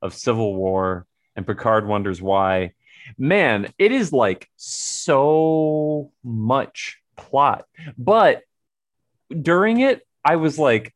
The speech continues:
"Oh, this," I thought it actually struck, like, a really good, serious tone.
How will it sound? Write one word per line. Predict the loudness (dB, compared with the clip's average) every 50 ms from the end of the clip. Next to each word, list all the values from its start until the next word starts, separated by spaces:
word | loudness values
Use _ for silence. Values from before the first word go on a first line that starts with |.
| _
"Oh, | -4 0 0 2 2 0 0
this," | -2 -4 -6 -6 -8 -10 -12 -14 -14 _ _ _ _ _ _ _ _ _ -4
I | -4 -4
thought | 0 2 2 2 2
it | 2 0 0
actually | 0 0 -2 -4 -6 -6 -4 -2 -4 -4 -6
struck, | -6 -8 -10 -6 -2 0 0 0 0 -4 -10 -20 -6 -4
like, | -2 -2 -2 -2 -4
a | -4 -2
really | -2 0 0 0 0 0 0 0 -2 -4 -6 -10 -12 -6
good, | -2 0 2 2 0 -2 -4 -8
serious | -10 -8 -6 -4 -2 0 0 2 0 0 0 -2 -6 -12 -14
tone. | -6 -4 -2 -2 0 -2 -2 -4 -6 -8 -10 -12